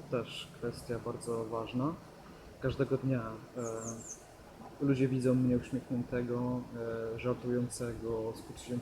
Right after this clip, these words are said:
humoru, e, także to są te rzeczy.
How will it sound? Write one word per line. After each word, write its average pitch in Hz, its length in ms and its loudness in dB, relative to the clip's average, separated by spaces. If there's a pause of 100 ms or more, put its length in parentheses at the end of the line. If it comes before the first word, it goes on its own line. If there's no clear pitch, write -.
humoru, 117 720 2
e, 113 540 -4 (3500)
także 120 380 -2 (1700)
to 123 60 -6
są 127 300 2
te 127 200 2
rzeczy. 123 440 0